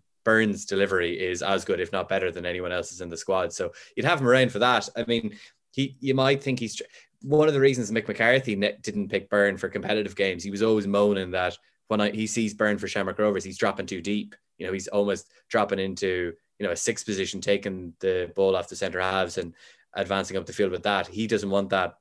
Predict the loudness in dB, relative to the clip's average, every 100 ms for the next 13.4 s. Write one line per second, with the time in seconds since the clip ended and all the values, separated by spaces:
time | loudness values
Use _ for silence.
0 | _ -8 -2 2 2 0 -6 -6 -2 -2
1 | -2 -2 -4 -2 0 0 -2 -12 -8 -8
2 | -8 -10 -10 -10 -8 -6 -2 -4 -4 -16
3 | 0 4 4 4 4 2 0 0 0 -2
4 | -4 -6 -12 -18 _ -6 -4 -4 -6 -6
5 | _ _ -14 -6 0 2 2 -2 -2 -2
6 | -2 -2 -6 -6 -4 -2 -2 -4 -4 -2
7 | 0 2 2 2 -2 -4 -6 -12 -14 _
8 | _ -2 -2 0 0 2 2 -2 -6 -4
9 | -2 -2 -6 -20 _ 0 4 4 2 -2
10 | 2 4 4 2 4 6 4 0 -2 2
11 | 2 2 2 2 0 4 6 4 0 0
12 | 0 2 2 2 0 -4 -4 -4 -4 -6
13 | -4 -6 -6 -12